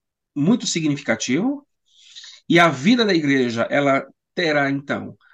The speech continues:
uma saúde espiritual, é, qualificada se, de fato, os teólogos, as teólogas cumprirem esse papel de trabalhar dentro daquilo que propõe a teologia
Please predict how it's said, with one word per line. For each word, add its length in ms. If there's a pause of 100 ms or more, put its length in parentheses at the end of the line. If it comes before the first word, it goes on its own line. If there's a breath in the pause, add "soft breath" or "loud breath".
(300 soft breath)
uma 400
saúde 640
espiritual, 960 (380 soft breath)
é, 320
qualificada 1000
se, 340
de 140
fato, 680 (480 soft breath)
os 300
teólogos, 840
as 220
teólogas 760
cumprirem 800
esse 300
papel 800 (520 soft breath)
de 140
trabalhar 840 (300)
dentro 480
daquilo 400
que 120
propõe 440
a 80
teologia 840